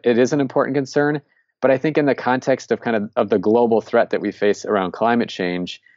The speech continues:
and the pollution impacts of fossil fuel sources, the supply chain issues with solar are at least smaller than the ones that we've had to deal with. And I think that's,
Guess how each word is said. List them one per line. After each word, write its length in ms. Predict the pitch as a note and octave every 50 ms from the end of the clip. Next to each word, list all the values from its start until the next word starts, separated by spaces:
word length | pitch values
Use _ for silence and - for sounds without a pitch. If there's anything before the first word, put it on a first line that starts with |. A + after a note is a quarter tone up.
| _ _ _ _ -
and 160 | G#2+ G#2 G2+
the 60 | G2
pollution 440 | - - A#2 A2 A2+ A2 - A2 F#2+
impacts 540 | G2 G2+ - - G2+ F#2+ F#2 - - - - -
of 500 | A2 G#2 G2+ G2 F#2+ F#2 F2 - - _ _ _ _ _ _ _ _
fossil 280 | - A2 G#2 - - G2
fuel 240 | - - G#2+ A2 B2
sources, 640 | - - C3+ C#3 C#3+ - - D#3+ D#3 D#3 D3 - - _ _ _ _ _ _
the 80 | A#2
supply 460 | - - A#2+ G#2+ - - A2 A2 A2
chain 300 | G#2 - - A2 G#2+ G#2
issues 460 | G2 G2 G2+ - - G#2 G2+ G2+ F#2 F#2
with 220 | F#2+ G2 G2 F#2
solar 480 | - - - A#2 A#2 A2 G#2 G2 - -
are 380 | F#2+ G2 F#2+ F#2+ F#2+ G2 - -
at 160 | G#2+ D#2+ F#2
least 300 | G2+ A2 G#2+ G2+ - -
smaller 680 | - - - G#2+ A2 A2 G#2+ G2+ F#2+ E2 D#2+ D#2 - _ _ _ _ _ _
than 160 | G#2+ G#2+ G#2
the 80 | G2+ G2
ones 220 | G2 G2 G2 F2+
that 100 | - D#2+
we've 120 | F2+ G2 F#2
had 260 | - G#2 G2+ G#2 F#2+
to 60 | G#2+
deal 280 | F2+ F#2 F2+ E2+ E2+ F2
with. 260 | F#2 F2+ F#2 - - -
And 100 | A2 G#2+
I 80 | G#2 G2+
think 180 | - C#3+ B2+
that's, 280 | A#2 B2+ A2 - -